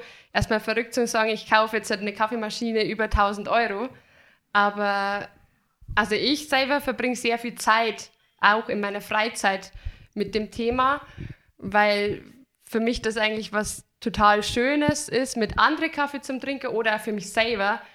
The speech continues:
ähm, sich Zeit zum Nehmen, das Getränk zuzubereiten, das ist wie Kochen.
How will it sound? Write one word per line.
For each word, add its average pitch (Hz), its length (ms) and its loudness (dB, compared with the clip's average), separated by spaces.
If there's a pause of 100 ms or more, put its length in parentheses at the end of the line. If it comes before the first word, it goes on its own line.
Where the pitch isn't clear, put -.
(380)
ähm, 202 320 0
sich 190 240 -4
Zeit 226 340 4
zum 254 160 0
Nehmen, 254 400 -2
das - 160 -8
Getränk 208 360 -6
zuzubereiten, 226 720 -4
das 220 140 -10
ist 220 140 -16
wie 247 120 -8
Kochen. 196 380 -6